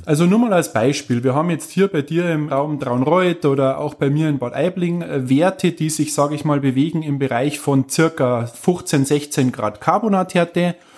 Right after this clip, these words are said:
und circa zwanzig, zweiundzwanzig Grad Gesamthärte. Die Differenz zwischen Carbonat und Gesamthärte ist im-,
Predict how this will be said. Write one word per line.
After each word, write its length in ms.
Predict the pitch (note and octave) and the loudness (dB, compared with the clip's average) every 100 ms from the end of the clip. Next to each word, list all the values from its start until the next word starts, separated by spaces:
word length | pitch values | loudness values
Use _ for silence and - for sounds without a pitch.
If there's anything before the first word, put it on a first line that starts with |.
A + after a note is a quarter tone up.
| - | -10
und 180 | - C3+ | 0 0
circa 300 | - C#3+ B2+ | 0 -2 -4
zwanzig, 500 | - C3 F3 D3 - | 0 0 2 -2 -6
zweiundzwanzig 680 | - A#2+ D3+ - C3+ C3+ - | -2 0 0 0 -2 -2 -6
Grad 260 | B2 A#2 - | -6 -6 -2
Gesamthärte. 880 | C3 - B2 B2 - E2+ - E2 - _ _ _ _ - | -2 2 2 2 -2 -12 -12 -16 -18 _ _ _ _ -4
Die 100 | C3+ | 0
Differenz 640 | D3 C#3+ B2 A#2+ A#3 D4+ - | 0 0 0 2 2 2 -2
zwischen 320 | C3+ - A#2+ | -4 -2 -4
Carbonat 520 | C3+ D3+ F3+ C#3+ A2+ | 0 0 2 0 -2
und 160 | G#2 - | -6 -6
Gesamthärte 600 | - B2+ G#3 G3 F#3 D3+ | 0 0 2 0 -2 -2
ist 120 | |
im-, 100 | E3+ | -4